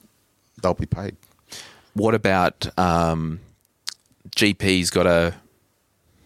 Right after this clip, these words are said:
Speaker 2: report done, the initial treating doctor's report? Yes, it's a claim.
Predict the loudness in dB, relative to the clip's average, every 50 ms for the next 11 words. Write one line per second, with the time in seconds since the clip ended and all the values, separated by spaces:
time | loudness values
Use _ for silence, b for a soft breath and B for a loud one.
0 | -20 -10 -4 -4 -4 -2 -2 0 2 2 2 0 0 -2 0 0 2 0 0 -2
1 | -2 -2 0 0 0 0 0 0 0 0 0 -2 -2 -4 -4 -2 -2 -2 -2 0
2 | -2 -2 -2 -2 -4 -2 -2 -2 0 0 0 0 0 -2 _ _ b b b b
3 | b b b b b b _ _ -6 0 0 2 2 2 0 0 -2 -2 -6 -10
4 | -10 -8 -8 -8 -4 -2 0 0 2 2 0 0 0 -2